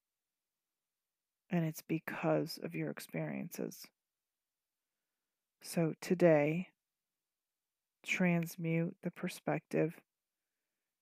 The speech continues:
and find joy in the mother that you choose.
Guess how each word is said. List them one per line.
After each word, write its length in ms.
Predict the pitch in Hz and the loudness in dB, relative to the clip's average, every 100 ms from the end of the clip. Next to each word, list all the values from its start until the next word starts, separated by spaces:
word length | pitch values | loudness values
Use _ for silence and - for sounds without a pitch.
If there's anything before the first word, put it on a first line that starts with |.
| _ | _
and 180 | 175 170 | -4 -4
find 420 | - 180 170 170 | 0 2 4 2
joy 680 | 160 170 170 156 147 151 160 _ _ _ _ _ _ - | -2 0 2 2 2 -2 -8 _ _ _ _ _ _ -2
in 140 | 170 | 0
the 80 | 160 | 0
mother 640 | 165 165 160 147 143 165 _ _ _ | 2 2 4 2 -2 -6 _ _ _
that 180 | 165 - | -8 -4
you 440 | 170 165 165 156 - | -2 0 0 -2 -8
choose. 640 | - - 151 - 156 - | -10 -6 -4 -6 -12 -18